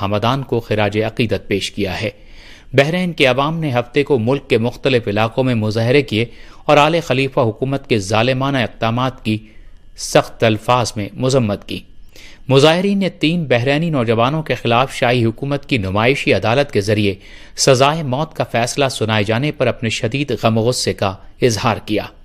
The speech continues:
واضح رہے کہ بحرین کی ایک نمائشی عدالت نے جمعرات کو بحرین کے تین نوجوانوں کو سیاسی سرگرمیوں میں حصہ لینے کے جرم میں موت کی سزا سنائی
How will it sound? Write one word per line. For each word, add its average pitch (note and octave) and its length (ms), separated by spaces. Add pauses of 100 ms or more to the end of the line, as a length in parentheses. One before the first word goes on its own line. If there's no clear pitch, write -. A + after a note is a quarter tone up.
(640)
واضح E3 220
رہے F3+ 180
کہ F3 120
بحرین D3 420
کی - 140
ایک B2+ 180
نمائشی C3 500
عدالت B2 400
نے D3+ 120
جمعرات A#2 520
کو D3 120
بحرین A#2 420
کے A2+ 160
تین D3 320
نوجوانوں A2 520
کو G2 220 (360)
سیاسی C#3 600
سرگرمیوں B2 560
میں C3+ 180
حصہ A#2 200
لینے C3 280
کے A2+ 140
جرم B2 280
میں C#3 140 (300)
موت A2 380
کی G#2+ 80
سزا G#2 280
سنائی G2 360